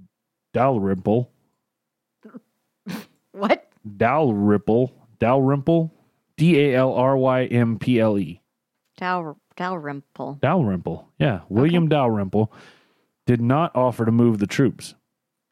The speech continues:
Speaker 1: Because of this, the town meeting, which apparently went on anyways, uh, quickly and unanimously agreed to request that the troops be moved permanently.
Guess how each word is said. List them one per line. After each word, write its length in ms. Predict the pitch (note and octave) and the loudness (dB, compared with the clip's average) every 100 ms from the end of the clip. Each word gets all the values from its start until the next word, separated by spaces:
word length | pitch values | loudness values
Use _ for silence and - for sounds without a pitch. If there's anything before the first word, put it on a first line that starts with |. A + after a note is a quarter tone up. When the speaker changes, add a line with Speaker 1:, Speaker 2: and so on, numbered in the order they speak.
| _ _ _ - | _ _ _ -6
Speaker 1:
Because 360 | A2+ F3+ A#3+ | -2 0 2
of 140 | G#3 G#2+ | 0 0
this, 220 | A2+ B2+ | 0 0
the 120 | - | -4
town 320 | - C#3 E3 | -2 0 2
meeting, 420 | E3+ C3+ A#2+ C#3+ C3 | 2 2 0 -2 -4
which 480 | G2+ G#2+ - - - | -2 -2 -2 -10 -14
apparently 380 | - A#2+ A#2+ G#2+ | -6 -2 0 2
went 200 | A2 A2+ | 2 2
on 140 | G#2+ | 0
anyways, 560 | G#2+ A#2+ F2+ F#2+ A2 - _ _ _ _ _ _ - | 0 0 0 0 -2 -6 _ _ _ _ _ _ -4
uh, 220 | G#2 G#2+ | 0 0
quickly 600 | - F3 G3+ - D#3 D#3 | 0 0 0 2 2 2
and 160 | A#2+ A#2 | 0 2
unanimously 840 | A2+ A2+ E3 E3 G#2+ G2 G#2 B2+ - - | 4 4 2 0 -2 -2 -2 -2 -4 -4
agreed 440 | A2 A#2+ B2+ B2 | 0 2 2 2
to 100 | B2 | 2
request 400 | A2+ - C#3+ - | 0 0 -2 -2
that 120 | A2+ | -8
the 80 | G#2 | -8
troops 320 | G2 B2+ - | -2 -2 -2
be 160 | F2 A2 | -4 -2
moved 580 | A2 A2 G#2+ G#2 - - _ _ _ _ _ | 2 4 4 2 -2 -14 _ _ _ _ _
permanently. 540 | F3+ F#3 A2 F2 G2 | -2 -2 -2 -4 -4